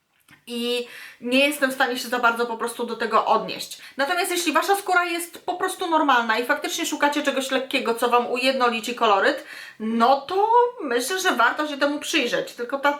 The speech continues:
cena osiemdziesiąt złotych, no jest, szczerze mówiąc, zabójcza i jest bardzo wysoka, chociaż jak na przykład porównam sobie to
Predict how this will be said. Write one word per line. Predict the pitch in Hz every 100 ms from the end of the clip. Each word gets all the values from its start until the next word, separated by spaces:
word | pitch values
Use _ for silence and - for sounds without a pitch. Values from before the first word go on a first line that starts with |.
| -
cena | 320 302 233 190
osiemdziesiąt | 190 202 190 - 202
złotych, | 202 180 185 208
no | 226
jest, | 262 - -
szczerze | - 269 294
mówiąc, | 277 269 277 269 - - -
zabójcza | 214 208 269 294 294 - 170 202
i | 202
jest | 220 -
bardzo | 196 226 247 247 240
wysoka, | 240 226 208 226
chociaż | 240 240 233
jak | 226
na | 226
przykład | 226 226 226
porównam | 240 240 233 220
sobie | 220 226 214
to | 214 214